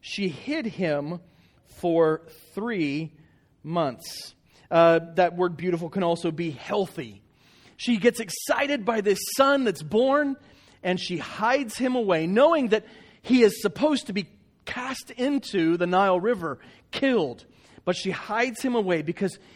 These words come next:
he's beautiful, he's healthy. This is a, an amazing young child that's born, and, and this mother, she can't help but hide him away.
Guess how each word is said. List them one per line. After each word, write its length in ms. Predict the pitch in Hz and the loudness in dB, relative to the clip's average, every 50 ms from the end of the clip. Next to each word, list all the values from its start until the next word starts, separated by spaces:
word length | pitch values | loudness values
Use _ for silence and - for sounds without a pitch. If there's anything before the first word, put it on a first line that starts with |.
| - - - | -20 -18 -12
he's 180 | - 190 175 - | -8 -8 -8 -8
beautiful, 520 | - - 180 233 240 220 208 170 196 175 | -8 -4 0 0 2 2 0 -2 -2 -4
he's 200 | 170 185 185 - | -4 -4 -8 -10
healthy. 580 | - - - - 233 233 226 226 - 180 160 - - - - - - - - | -12 -12 -4 0 2 2 2 0 -2 -4 -4 -4 -6 -16 -20 -20 -20 -14 -6
This 240 | 165 208 254 - - | -2 -2 -2 0 -2
is 160 | 233 196 160 | -4 0 2
a, 120 | 202 180 180 - - - - | 2 0 0 -2 -16 -12 -4
an 140 | 214 202 196 | -2 0 0
amazing 920 | 190 190 196 220 247 262 269 269 254 220 180 208 190 160 151 143 127 113 - - _ _ _ _ _ | 2 2 2 4 4 4 4 2 2 0 0 -2 -2 -2 -2 -6 -8 -10 -14 -20 _ _ _ _ _
young 460 | - 160 196 240 247 233 226 220 202 202 | -4 2 4 4 4 4 2 0 -2 -4
child 600 | - - - - 226 - 226 233 226 214 196 170 | -6 -8 -8 -8 -8 -4 -2 -2 0 0 -2 -2
that's 160 | 175 160 - | -6 -6 -6
born, 380 | 143 - 202 214 220 214 196 | -4 0 2 2 4 2 2
and, 100 | 180 180 175 - - - | -2 -4 -6 -10 -14 -8
and 120 | - 196 | -4 -4
this 160 | 196 185 - 180 | -4 -4 -2 2
mother, 500 | 190 208 226 233 226 220 208 170 - - - - - - _ _ _ _ _ | 6 6 6 8 6 4 2 2 -2 -6 -18 -20 -20 -20 _ _ _ _ _
she 160 | - - 226 | -8 -6 -6
can't 300 | - - 247 233 208 156 | -2 0 0 -2 -2 -4
help 560 | 143 - - - 240 269 269 208 - - - - - _ _ _ _ _ _ _ _ - | -8 -6 -6 -2 0 0 0 0 -2 -6 -18 -20 -20 _ _ _ _ _ _ _ _ -4
but 140 | 175 170 | -4 -4
hide 380 | - - - 196 196 196 190 185 | -4 -2 2 4 4 4 4 2
him 200 | 185 190 180 175 | 0 -2 -2 -2
away. 420 | 156 143 147 135 123 107 101 95 | -2 -2 -2 -4 -6 -6 -10 -16